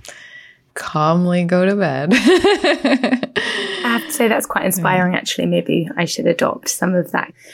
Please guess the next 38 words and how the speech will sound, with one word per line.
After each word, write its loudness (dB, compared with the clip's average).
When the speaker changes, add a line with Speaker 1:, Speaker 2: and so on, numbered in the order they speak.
Speaker 2:
putting 2
the 4
world 2
to -4
rest -2
before 2
you 2
do. 2
Speaker 1:
Oh, 4
I 4
like 2
the 4
way 4
you, 4
uh, 4
<laughs> 0
conceptualize 4
that. 0
<laughs> -10
Speaker 2:
Um, 2
Doctor 0
Jennifer, 2
thank 0
you 2
so 0
much 2
for 0
your 4
time. 2
I 2
have 2
loved 2
talking 0
all 0
about -2
your -2
fascinating -4
work. -2